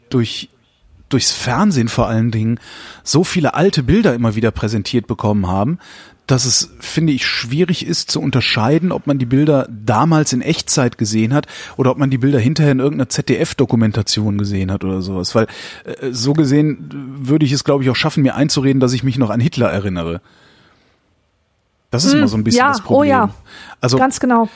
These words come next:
Speaker 1: wo-, woran ich mich erinnere, also was, was sicher, weil's auch sicherlich sehr einschneidend war, weil's auch zu Beginn meiner Pubertät passiert ist, ist aids. aids ist aus den
Speaker 2: Mhm.
Speaker 1: frühen achtziger Jahren.
Speaker 2: Mhm.
Speaker 1: Und das ist eigentlich so ein, so ein historisches Datum, an das ich mich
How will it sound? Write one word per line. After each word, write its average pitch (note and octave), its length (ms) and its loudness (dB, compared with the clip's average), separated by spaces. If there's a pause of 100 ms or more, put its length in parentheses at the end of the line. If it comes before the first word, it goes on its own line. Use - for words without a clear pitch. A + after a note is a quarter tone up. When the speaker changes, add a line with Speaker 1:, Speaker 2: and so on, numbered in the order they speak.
(100)
Speaker 1:
wo-, B2+ 240 -2
woran B2+ 320 0
ich F#3+ 140 0
mich F#3 140 0
erinnere, E3+ 340 2
also A#2+ 180 -2
was, C3 260 0
was - 240 0 (220)
sicher, C#3 320 -2
weil's B2 180 0
auch - 160 -8
sicherlich C3 380 0
sehr - 180 0
einschneidend B2 480 0
war, A#2 120 2
weil's A#2 160 0
auch - 80 -10
zu - 160 -4
Beginn B2 220 0
meiner A#2+ 180 4
Pubertät A#2+ 480 -2 (240)
passiert - 360 0
ist, C3 120 -6
ist - 260 -8
aids. F#3+ 460 -2 (560)
aids C#3 240 -2
ist F#3 100 2
aus F#3+ 120 -2
den D3 80 2
Speaker 2:
Mhm. - 40 -2
Speaker 1:
frühen D#3+ 280 0
achtziger B2+ 420 -2
Jahren. G#2 460 -4 (280)
Speaker 2:
Mhm. A#3+ 220 0 (180)
Speaker 1:
Und - 140 -2 (240)
das - 240 -2
ist - 180 -2
eigentlich D3+ 360 -2
so D#3 120 -2
ein, D#3 140 -2
so C#3+ 100 -2
ein D3 100 -2
historisches C#3+ 680 -2
Datum, D3+ 540 -4 (840)
an C3 160 -4
das C3+ 160 0
ich C#3 120 -6
mich C#3+ 320 -4